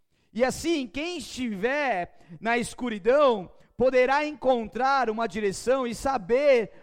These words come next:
para onde deve ir. Então, quando eu sou a luz, é quando as pessoas estão nas trevas, e eu, como luz do mundo, passo a ser um sinalizador da glória de Deus.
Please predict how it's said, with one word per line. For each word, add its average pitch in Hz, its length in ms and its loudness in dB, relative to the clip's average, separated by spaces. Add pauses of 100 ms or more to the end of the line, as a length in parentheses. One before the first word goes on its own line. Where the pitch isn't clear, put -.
(120)
para 240 280 0
onde 254 680 0 (320)
deve 254 300 0
ir. 269 340 -4 (640)
Então, 294 280 0
quando 311 260 2
eu 269 140 4
sou 285 220 0
a 262 120 4
luz, 247 460 0
é 226 80 -2
quando 247 220 0
as 233 100 -4
pessoas 247 480 -2
estão 226 380 -4
nas 220 240 -4
trevas, 214 520 0 (380)
e 240 160 0
eu, 285 400 8
como 247 320 0
luz 262 540 0
do 247 160 -4
mundo, 247 480 -4
passo 247 440 0
a 240 80 2
ser 262 300 2
um 269 100 -8
sinalizador 247 960 4 (320)
da 240 160 4
glória 247 480 4
de 277 120 -6
Deus. 262 560 6